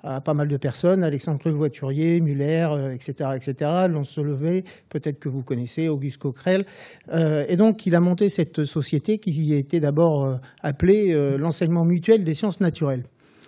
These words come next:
Hein, donc cette, cette, euh, société, euh, savante à l'époque, le mot société savante me dérange un peu plus maintenant,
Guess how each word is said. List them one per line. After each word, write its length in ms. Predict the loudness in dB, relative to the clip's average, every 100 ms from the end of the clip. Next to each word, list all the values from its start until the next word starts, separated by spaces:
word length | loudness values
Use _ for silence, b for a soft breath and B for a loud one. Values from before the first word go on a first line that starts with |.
| b -10
Hein, 140 | -6
donc 260 | -4 -4 -4
cette, 240 | 0 0 2
cette, 560 | 2 2 0 -4 -2
euh, 1120 | -2 0 0 -2 -2 -4 -4 -6 -6 -8 -10 -10
société, 640 | -4 -2 -2 0 0 0
euh, 160 | -4
savante 580 | -6 -2 0 2 2 0
à 60 | -4
l'époque, 420 | -2 0 0 -2 -20 B B 2
le 60 |
mot 340 | 8 10 10 6
société 420 | 2 -2 -2 -2
savante 400 | 2 2 2 0
me 140 | 0
dérange 260 | 2 2 2
un 80 | 0
peu 140 | -2
plus 240 | -6 -6 -4
maintenant, 320 | -4 -2